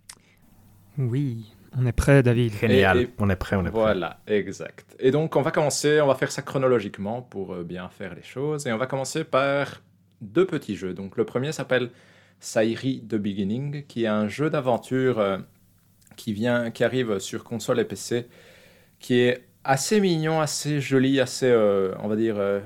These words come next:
Speaker 3: family friendly,
Speaker 1: C'est
Speaker 3: si je peux dire
Speaker 1: super
Speaker 3: ça comme
Speaker 1: mignon.
Speaker 3: ça. Et, euh, ça a l'air d'être un jeu de plateforme trois D,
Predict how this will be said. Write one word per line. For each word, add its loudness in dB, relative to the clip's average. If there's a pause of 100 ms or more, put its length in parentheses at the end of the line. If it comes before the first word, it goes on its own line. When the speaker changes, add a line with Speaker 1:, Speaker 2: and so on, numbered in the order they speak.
(320)
Speaker 3:
family 0
friendly, -2
Speaker 1:
C'est -2
Speaker 3:
si -6
je 0
peux 2
dire -2
Speaker 1:
super 2
Speaker 3:
ça 2
comme 4
Speaker 1:
mignon. 2
Speaker 3:
ça. 0 (1080)
Et, 6
euh, 6
ça 4
a 6
l'air 0
d'être -2
un 0
jeu -2
de -2
plateforme 0
trois -2
D, -10